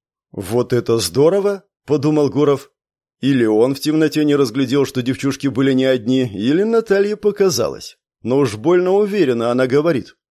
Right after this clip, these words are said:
Теоретически, при большом желании в корпус можно попасть, именуя дежурного администратора на первом этаже в холле. Вот вам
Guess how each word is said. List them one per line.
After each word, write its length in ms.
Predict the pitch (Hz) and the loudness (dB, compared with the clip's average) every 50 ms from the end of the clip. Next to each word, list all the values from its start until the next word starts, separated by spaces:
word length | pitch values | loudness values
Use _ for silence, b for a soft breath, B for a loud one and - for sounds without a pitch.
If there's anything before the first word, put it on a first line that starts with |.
| _ _ _ _ | _ _ _ _
Теоретически, 800 | - - - - 202 185 180 220 220 - - 151 - - 139 131 | -6 -2 0 0 0 0 -2 -4 -6 -4 -4 -4 -4 -4 -6 -4
при 140 | - 135 135 | -4 -2 0
большом 380 | 131 139 139 - - 151 143 | 0 0 0 0 -2 -2 0
желании 420 | 117 120 139 139 147 151 147 139 123 | 0 0 2 2 2 2 2 0 0
в 80 | - - | -2 0
корпус 360 | 143 151 135 139 160 165 - | -2 -2 0 -2 -4 -4 -2
можно 300 | 202 208 185 123 120 123 | 0 0 0 0 0 -2
попасть, 420 | - 127 120 - 131 127 - - | -2 0 0 2 0 0 0 -2
именуя 380 | 131 127 131 135 135 139 135 127 | -4 -2 0 0 0 2 0 0
дежурного 480 | 117 123 123 131 143 135 135 131 131 | 0 -2 -2 0 0 0 2 2 2
администратора 720 | 131 127 135 139 147 160 - - 202 196 156 123 117 113 | 0 0 0 -2 -2 -2 0 0 0 0 0 0 0 -2
на 100 | 113 113 | -2 -2
первом 320 | 95 120 113 120 120 120 113 | -2 -2 -2 0 0 -2 -2
этаже 300 | - 123 117 120 151 147 | -2 -2 0 0 0 -2
в 20 | |
холле. 400 | - - 214 202 139 - - - _ _ _ _ _ _ _ - | 0 0 0 0 0 -2 -6 -12 _ _ _ _ _ _ _ -18
Вот 360 | - 87 85 113 135 139 139 | -16 -8 -4 -2 -2 -2 0
вам 260 | 139 165 180 180 - | 2 2 2 0 -2